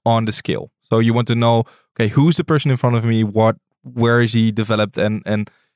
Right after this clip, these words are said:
in what way and whatnot? Um, what I do for myself every single time when I meet new people is that, um, I see myself as a really sociable guy,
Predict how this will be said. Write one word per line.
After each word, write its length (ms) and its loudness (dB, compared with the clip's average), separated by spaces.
in 160 2
what 220 0
way 320 2
and 100 0
whatnot? 400 -2
Um, 320 0
what 220 4
I 340 4
do 160 4
for 180 -2
myself 680 -2
every 260 4
single 260 0
time 220 0
when 80 0
I 60 0
meet 220 0
new 140 0
people 400 -2
is 240 0
that, 260 2
um, 380 0
I 160 2
see 380 2
myself 760 2
as 120 -2
a 60 -2
really 180 -2
sociable 520 -4
guy, 340 -2